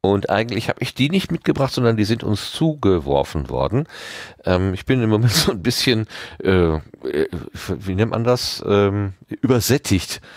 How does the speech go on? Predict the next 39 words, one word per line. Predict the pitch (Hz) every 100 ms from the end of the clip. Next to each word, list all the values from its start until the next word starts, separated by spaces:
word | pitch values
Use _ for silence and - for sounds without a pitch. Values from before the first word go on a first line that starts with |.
| - - -
mit | 107 -
neuen | 98 104 110 98
Angeboten. | - 110 98 85 85 104 101 98 87
Wenn | - 85 92
ich | - -
in | 90
die, | 92 87 87
äh, | 85 82 82 82
Nullnummern-Kuration | 104 113 110 104 101 95 104 98 - - 101 104
von | 95 - 92 87
Fürth | - 151
schaue, | - - 85 95 131 - - - -
da | 95
kommt | - 107 82
auch | - -
dauernd | - 98 107 95
wieder | 101 98 92
so | 85
viel | 117 127
Neues, | 101 92 101 113 - -
ähm, | 95 95 95 80 -
ist | 107
etwas | 92 95 -
unübersichtlich. | 110 92 82 90 - 113 - - - -
Ich |
freue | 120 113
mich | 110
sehr, | 82 95 131 151 135
dass | 104 -
Hörende | 120 123 117 107
hier | 98 107 107
mithelfen | 104 120 113 110 110 107
und | 95
sagen, | - 95 95
„Da | 98 113
habe | 120
ich | 107
was | 107
gesehen, | - 95 98 98